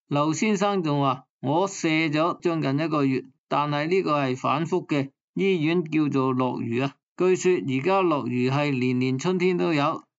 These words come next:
但係冇咁嚴重。我而家係冇好過，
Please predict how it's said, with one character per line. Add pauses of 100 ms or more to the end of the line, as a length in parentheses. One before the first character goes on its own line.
(100)
但
係
冇
咁
嚴
重。 (200)
我
而
家
係
冇
好
過，